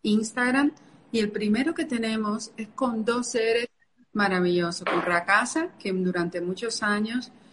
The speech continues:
fue acompañante de Bert Helling y una gran terapeuta, y con una epigenetista que se llama la doctora Norma,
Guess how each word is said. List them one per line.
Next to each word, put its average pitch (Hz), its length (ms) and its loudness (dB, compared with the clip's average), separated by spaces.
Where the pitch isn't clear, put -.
fue 196 200 4
acompañante 190 680 0
de 185 120 2
Bert 190 280 -2
Helling 233 280 0
y 214 80 -8
una 190 160 -4
gran 190 260 -4
terapeuta, 226 720 -6
y - 80 -8
con 185 220 -8
una 196 160 -6
epigenetista 196 680 -10
que 185 100 -16
se 185 100 -12
llama 175 200 -14
la 196 80 -8
doctora 185 420 -10
Norma, 226 420 -2